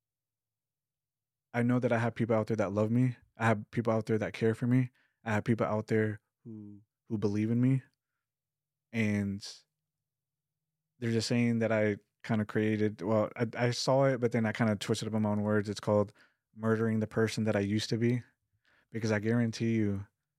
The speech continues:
I'm gonna look back on this, and although I'm not happy with how the way things happened and how the way it went down in my life, I'm happy that I went through it. And you, you ha-, you can't take those for granted. And, you know, 'cause at the end of the day,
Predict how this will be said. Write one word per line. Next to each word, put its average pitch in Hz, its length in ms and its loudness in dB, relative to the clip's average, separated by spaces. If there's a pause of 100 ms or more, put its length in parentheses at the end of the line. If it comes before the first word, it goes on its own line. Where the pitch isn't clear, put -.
(1080)
I'm 117 100 -4
gonna 135 120 2
look 123 160 0
back 107 220 0
on 117 140 0
this, 123 480 -2 (200)
and 110 160 -2
although 117 360 0
I'm 113 120 0
not 107 160 -2
happy 110 300 -2
with 110 80 -6
how 110 100 -2
the 107 100 0
way 107 160 0
things 101 240 -6
happened 107 340 -4
and 104 100 -2
how 104 60 -2
the 107 80 0
way 101 100 -2
it 101 60 -2
went 95 160 -8
down 110 400 0 (580)
in 110 120 -6
my 113 80 0
life, 113 380 0 (100)
I'm 107 160 -4
happy 107 520 -4
that 101 140 -4
I 104 40 -6
went 104 280 -10
through 101 180 -10
it. 98 140 -12 (320)
And 113 120 0
you, 127 160 4
you 123 200 2
ha-, 110 180 -2
you 120 140 0
can't 117 180 2
take 113 140 -4
those 107 120 -2
for 101 120 -12
granted. 101 320 -6 (840)
And, 104 480 -2 (720)
you 107 120 -2
know, 107 160 2
'cause 117 160 -2
at 107 100 2
the 120 60 -2
end 113 100 2
of 107 60 0
the 107 80 -4
day, 110 460 0